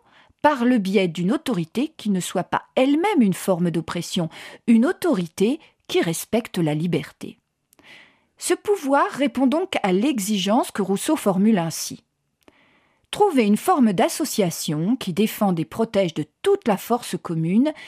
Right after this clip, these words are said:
la personne et les biens de chaque associé, et par laquelle, chacun s'unissant à tous, n'obéisse pourtant qu'à lui-même et reste aussi libre qu'auparavant.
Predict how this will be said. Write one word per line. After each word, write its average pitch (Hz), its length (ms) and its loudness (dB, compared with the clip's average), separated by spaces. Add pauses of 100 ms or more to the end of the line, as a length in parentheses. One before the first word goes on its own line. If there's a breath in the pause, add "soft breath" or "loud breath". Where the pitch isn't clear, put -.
(400 loud breath)
la 233 120 -2
personne 262 460 2
et 214 40 2
les 208 100 2
biens 196 240 2
de 175 100 -2
chaque 233 340 -2
associé, 202 720 -4 (460 soft breath)
et 330 100 2
par 381 220 0
laquelle, 220 540 2
chacun 294 460 -2
s'unissant 285 720 0
à 190 100 -2
tous, - 540 -6 (440 loud breath)
n'obéisse 294 540 2
pourtant - 540 -4
qu'à 302 120 4
lui-même 196 600 2 (180)
et 311 120 2
reste 330 480 -4
aussi 339 300 0
libre 214 360 2
qu'auparavant. 160 720 -4